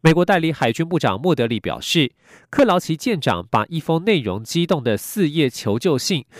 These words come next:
散播给相当大的一群人，这是错误的行为。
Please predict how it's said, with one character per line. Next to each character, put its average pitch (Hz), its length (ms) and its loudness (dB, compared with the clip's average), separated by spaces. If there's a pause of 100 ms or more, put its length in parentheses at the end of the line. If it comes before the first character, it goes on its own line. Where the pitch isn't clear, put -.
(140)
散 214 280 2
播 190 220 2
给 90 160 -2
相 185 220 -6
当 196 120 0
大 190 160 2
的 120 140 -4
一 202 140 -2
群 131 200 -8
人， 101 380 -4
这 156 100 4
是 135 160 0
错 - 240 0
误 139 160 -2
的 104 80 -4
行 95 280 -8
为。 78 260 -6